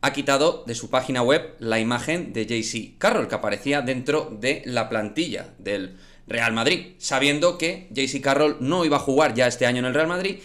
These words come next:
se seguía manteniendo a J C Carroll, y la verdad, sinceramente, a nivel de imagen como club,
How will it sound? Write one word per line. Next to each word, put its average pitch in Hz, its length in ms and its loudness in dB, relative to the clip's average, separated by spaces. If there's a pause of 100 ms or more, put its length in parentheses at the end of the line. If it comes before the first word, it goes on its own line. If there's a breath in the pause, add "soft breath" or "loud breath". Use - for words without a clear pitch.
(180 loud breath)
se - 160 -6
seguía 131 260 0
manteniendo 135 460 0
a - 20 -4
J 127 140 0
C 139 120 -4
Carroll, 135 400 2 (380 loud breath)
y 156 100 4
la 143 120 4
verdad, 131 540 2
sinceramente, 120 920 -2
a 127 100 0
nivel 131 340 4
de 156 40 6
imagen 139 400 4
como 113 260 0
club, 151 380 2